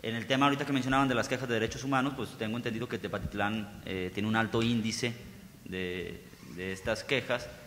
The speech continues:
Entonces yo creo que podemos hacer este, eh, a través de la coordinación, tener como un mapa primero, ¿no? De, de dónde estamos parados, para saber si es necesaria una reglamentación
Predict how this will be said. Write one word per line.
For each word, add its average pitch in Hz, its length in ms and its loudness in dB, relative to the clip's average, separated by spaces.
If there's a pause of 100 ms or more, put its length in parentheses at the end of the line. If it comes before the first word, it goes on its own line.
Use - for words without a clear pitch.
(480)
Entonces 127 320 -6
yo 139 100 2
creo 143 140 2
que 143 220 8
podemos 131 480 4
hacer 123 300 4
este, 110 960 2
eh, 92 60 2
a 92 80 2
través 104 220 2
de 123 60 0
la 127 140 6
coordinación, 123 580 4
tener 110 300 2
como 120 200 0
un 127 220 2
mapa 120 320 6
primero, 107 460 0
¿no? 131 160 -2
De, 110 160 0
de 95 280 -2
dónde 110 280 0
estamos 120 380 0
parados, 120 520 6 (520)
para 123 180 10
saber 123 340 6
si 135 680 2
es 113 460 2 (440)
necesaria 113 500 2
una 135 140 4
reglamentación 131 800 4